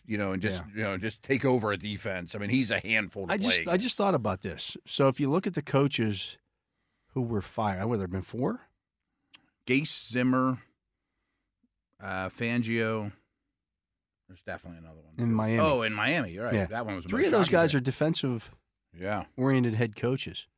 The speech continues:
Speaker 1: Yeah. I wonder if Zimmer will, will they take it, will Zimmer take a step back and say, "I'm a coordinator again"?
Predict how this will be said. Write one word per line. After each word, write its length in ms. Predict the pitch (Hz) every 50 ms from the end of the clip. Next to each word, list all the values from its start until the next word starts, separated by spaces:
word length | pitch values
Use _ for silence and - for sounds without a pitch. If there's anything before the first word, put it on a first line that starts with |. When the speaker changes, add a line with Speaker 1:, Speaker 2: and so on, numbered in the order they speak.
| _
Speaker 1:
Yeah. 240 | 110 120 123 120 104 - _ _ _ _ _ -
I 40 | 110
wonder 260 | 113 131 135 127 127
if 100 | 120 98
Zimmer 600 | 92 101 120 120 120 120 120 117 113 110 107 - - _ _ _ _ _ _ _ _ _ _ _ _ _ _ _ -
will, 280 | 101 117 120 120 110 101
will 100 | 135 139
they 160 | 135 143 143
take 220 | 139 - 160 127
it, 60 | 135 127
will 180 | 120 120 110
Zimmer 380 | 101 92 127 135 139 147 139 127
take 200 | - 143 127 117
a 60 | 120
step 320 | - - - 131 117 -
back 380 | - 123 123 127 127 123 - -
and 160 | 117 107 101
say, 300 | - - 120 117 117 113
"I'm 340 | 113 110 107 110 110 107 92
a 80 | 92 -
coordinator 600 | - - 135 135 131 123 131 127 123 120 123 120
again"? 560 | 117 107 120 117 120 120 120 120 120 113